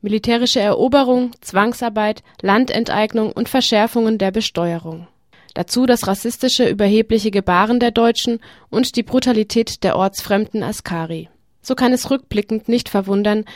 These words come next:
dass sich neunzehnhundertfünf eine Auseinandersetzung auf einer Baumwollplantage zu einem Aufstand ausweitet, der bald ein Gebiet von der Größe der heutigen Bundesrepublik umfasst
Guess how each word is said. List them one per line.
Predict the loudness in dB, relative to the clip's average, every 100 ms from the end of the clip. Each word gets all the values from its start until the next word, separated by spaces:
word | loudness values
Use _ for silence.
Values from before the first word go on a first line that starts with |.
| -14
dass | -8 -2
sich | 0
neunzehnhundertfünf | 2 2 2 2 4 2 2 4 4 2
eine | 0 0
Auseinandersetzung | -2 -2 0 2 2 2 0 -2 -4
auf | -2 -4
einer | -4 -4
Baumwollplantage | -2 0 2 0 0 -2 -2 0 0 -2 -6
zu | -4
einem | 0 0 -2
Aufstand | -4 -4 -6 -6 -6 -6
ausweitet, | -4 -4 -4 -4 -2 -4 -10 -14 -20 -16 -8
der | -2
bald | 0 0 0
ein | -4
Gebiet | -4 0 2 2
von | 0 0
der | 0
Größe | 0 0 2 0
der | -2 0
heutigen | -2 -2 -4 -4
Bundesrepublik | 0 0 0 -4 -4 -2 -2 -2
umfasst | -4 -2 -2 -2 -10